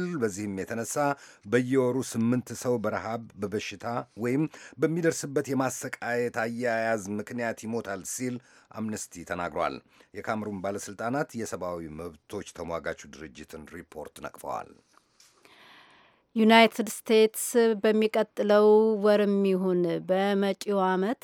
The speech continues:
Speaker 2: ለተወሰነ ጊዜ በፖሊስና በማህበረሰቦች መካከል ተጨማሪ ውጥረት ውስጥ ልትገባ እንደምትችል መጠበቅ ያስፈልጋል ሲሉ ፕሬዚደንት ባራክ ኦባማ አሳሰቡ።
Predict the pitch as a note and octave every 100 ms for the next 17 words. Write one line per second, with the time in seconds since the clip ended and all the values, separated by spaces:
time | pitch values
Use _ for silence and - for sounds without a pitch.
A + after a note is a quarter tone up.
0 | A3 G3 F#3+ G3+ G3+ - G3+ F#3+ E3+ F3+
1 | F3 G3 C#4 G#3+ G3 - G3+ G3 G3 -
2 | F#3+ G3 B3+ G#3 G3+ G3 G3 F#3 F#3 F3
3 | F#3+ F3 E3+ - F3 F#3+ E3+ - A3 C#4+
4 | - - - - - F#3+ - F3+ F#3+ F#3+
5 | F#3 G3 B3 C4 G#3 - F#3+ F#3 A#3+ -
6 | - A#3 G#3+ G3+ G3+ G3 A3 - A3 G#3
7 | G#3 G#3 - A#3 - - D4+ D4+ G#3 G#3+
8 | G#3+ G3+ F#3+ - G3 A3+ B3 A#3+ G#3+ F#3+
9 | - - F3 E3 D#3+ D#3+ D3+ D#3 - A3
10 | G3+ C4 D4+ _ - A3 F#3 F3 G#3 C4
11 | - G3+ G3+ F#3+ - F3+ E3 F#3 G3+ B3
12 | D#4+ _ _ _ _ - G3+ - C3 -
13 | D3